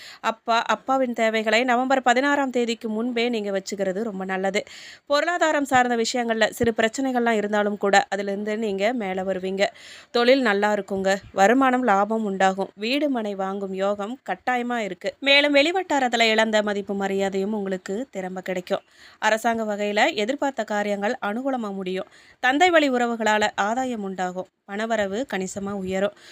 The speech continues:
குடும்பத்துல மகிழ்ச்சி, உற்சாகமும் நிலவ போகுதுங்க. கணவன் மனைவிக்கிடையே அந்யோன்யம் அதிகரிக்க போகுதுங்க. உறவினர்கள் வருகையும் அதனால மகிழ்ச்சியும் உண்டாக போகுது. உறவினர்களிடம் எதிர்பார்த்த காரியங்கள் அனுகூலமா முடியும். சிலருக்கு வீடு, மனை வாங்கும் யோகம்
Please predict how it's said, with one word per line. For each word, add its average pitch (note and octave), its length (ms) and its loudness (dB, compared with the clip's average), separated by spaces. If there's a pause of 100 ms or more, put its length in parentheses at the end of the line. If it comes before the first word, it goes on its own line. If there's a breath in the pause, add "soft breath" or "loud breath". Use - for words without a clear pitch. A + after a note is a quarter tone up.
(160 loud breath)
குடும்பத்துல A3 420 2
மகிழ்ச்சி, G3+ 400 -4
உற்சாகமும் G3+ 680 -4
நிலவ G3 380 0
போகுதுங்க. G3 400 2 (360 loud breath)
கணவன் F4 380 0
மனைவிக்கிடையே C4 540 2 (100)
அந்யோன்யம் A3+ 460 -2
அதிகரிக்க G3 460 -8
போகுதுங்க. F#3+ 360 -4 (140)
உறவினர்கள் G#3 540 0
வருகையும் G3 500 0
அதனால G3 380 0
மகிழ்ச்சியும் G3 600 -4
உண்டாக F#3 340 0
போகுது. G3 400 -4 (380 loud breath)
உறவினர்களிடம் D4 680 4
எதிர்பார்த்த B3+ 480 2
காரியங்கள் A3 500 2
அனுகூலமா G3+ 580 2
முடியும். F3+ 420 -4
சிலருக்கு G3+ 500 -2
வீடு, G3+ 300 -2
மனை F#3+ 240 -2
வாங்கும் F#3+ 400 -2
யோகம் F#3+ 460 -2